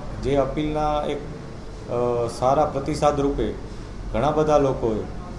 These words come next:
પોલીસની આ અપીલને, અ, માન આપીને અથવા તમે, આપણે કહી શકીએ કે પોલીસને અપીલનું સન્માન કરીને તેઓએ વિશ્વાસ જતાવીને,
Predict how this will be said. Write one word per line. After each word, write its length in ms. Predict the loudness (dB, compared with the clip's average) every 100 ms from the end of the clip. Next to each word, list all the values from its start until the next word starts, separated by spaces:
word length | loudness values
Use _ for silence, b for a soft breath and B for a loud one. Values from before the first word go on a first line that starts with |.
| -8 -4
પોલીસની 400 | 0 0 -2 -2
આ 200 | 4 6
અપીલને, 600 | 6 2 0 2 0 -2
અ, 280 | -4 -4 -2
માન 300 | 2 4 4
આપીને 500 | 4 0 0 -4 -4 -8 -12 -8
અથવા 460 | -8 2 2 4 -2 -10 -12 -8
તમે, 260 | -4 -2 -2
આપણે 280 | 0 0 0
કહી 160 | 0 0
શકીએ 340 | 0 -4 -4
કે 160 | -4 -4
પોલીસને 520 | -2 -2 -2 -2 -2 -2 -2 -6 B B -6
અપીલનું 640 | -6 -2 0 0 2 0 0
સન્માન 400 | -2 0 2 2
કરીને 380 | 2 2 0 -4 -8 -10 -12 -12 -12 -12 -14 -14 -14 -14 -14 -12 -12 -12 -6
તેઓએ 320 | 0 2 2
વિશ્વાસ 420 | 2 0 2 2 4
જતાવીને, 520 | 2 4 4 2